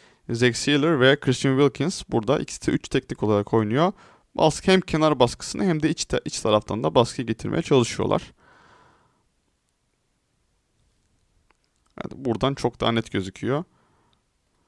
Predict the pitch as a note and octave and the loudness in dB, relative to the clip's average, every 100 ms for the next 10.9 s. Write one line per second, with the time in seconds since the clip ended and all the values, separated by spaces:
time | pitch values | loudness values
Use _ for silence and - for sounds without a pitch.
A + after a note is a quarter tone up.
0 | _ _ _ - A#2 - D#3 F3 F#3 E3 | _ _ _ -18 -14 4 6 8 6 4
1 | A#2+ A2 - A#2+ C#3+ _ - E3+ D#3+ D#3+ | 2 2 -2 -6 -6 _ 2 2 4 8
2 | D#3 B2 G#2 G#2 B2+ - - E3+ F#3 - | 8 6 2 2 0 -2 0 4 4 2
3 | _ _ - E3 E3 D#3+ D3+ A#2 G#2+ - | _ _ 2 6 6 6 0 -2 -4 0
4 | C#3+ C3+ G2+ A2+ C#3 - - D#3+ - - | 0 0 -2 0 -2 -4 -8 -8 -6 -2
5 | F3 G#3 _ - - D3 A2+ - D#3+ D3 | -2 -2 _ -10 -2 0 0 -2 -4 -6
6 | C3+ A#2 - A2 - C3 A2+ A2 B2 A#2+ | -4 -6 -4 -10 -6 -2 2 4 4 4
7 | A2+ - G2 - C3 C3 A2+ F#2+ G#2 G2+ | -2 -4 -4 6 6 6 0 -2 -4 -4
8 | F#2+ A2 A#2+ A2 G#2+ - A#2 - - _ | -8 -2 2 2 0 -4 -6 -6 -12 _
9 | _ _ - A#2+ - - - B2 A#2+ - | _ _ -6 -4 -4 -2 4 6 6 4
10 | A2 - G#2 G2+ G2+ A2 G#2 E3+ - | 0 2 2 2 -2 -2 0 0 -2